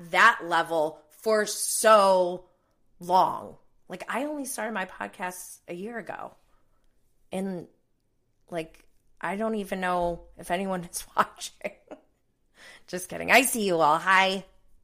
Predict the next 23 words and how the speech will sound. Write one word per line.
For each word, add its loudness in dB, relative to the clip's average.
I -8
love -10
you -10
all. -8
Okay, -8
I'm -8
gonna -8
go -10
to -10
the -8
next -12
story. -8
We're -4
still 0
on 0
Friday -10
night. -20
Okay, -2
this -6
is, -8
like, -4
past 4
midnight. 0